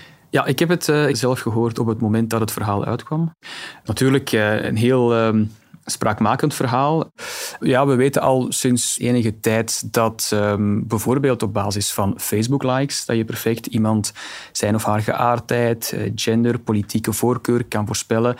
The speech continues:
zelfs zonder dat je data hebt over die elementen zelf. Dus je kan, als het ware, voorspellingen doen die je met een toch wel vrij grote accuraatheid, eh, in staat stellen om te zeggen of iemand, eh, bijvoorbeeld, eh, man of vrouw is, of iemand, eh,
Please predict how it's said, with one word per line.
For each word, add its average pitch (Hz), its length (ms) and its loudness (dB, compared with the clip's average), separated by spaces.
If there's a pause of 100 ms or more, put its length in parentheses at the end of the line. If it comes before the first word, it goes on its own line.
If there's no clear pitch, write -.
(140)
zelfs 120 240 0
zonder 135 480 2
dat 117 200 0
je 107 100 0
data 113 300 0
hebt 113 300 -2
over 135 360 0
die 110 260 0
elementen 104 460 -2
zelf. 110 400 -2
Dus 101 200 -4
je 107 80 -4
kan, 120 360 2 (340)
als 113 140 0
het 117 120 0
ware, 113 260 2
voorspellingen 110 680 0
doen 175 380 2 (480)
die 120 160 2
je 131 440 4
met 117 380 0
een 110 140 0
toch 113 160 -4
wel 113 180 2
vrij 120 260 2
grote 127 320 0
accuraatheid, 117 1000 -2
eh, 107 200 -2
in 107 140 0
staat 107 320 -2
stellen - 320 0
om 123 320 2 (460)
te 123 100 -2
zeggen 110 280 0
of 110 180 0
iemand, 107 580 0
eh, 104 220 -2 (120)
bijvoorbeeld, 104 800 0
eh, 104 120 0
man 101 280 0
of 104 100 -4
vrouw 101 360 -4
is, 101 200 -2
of 104 100 -4
iemand, 98 460 -2
eh, 101 280 0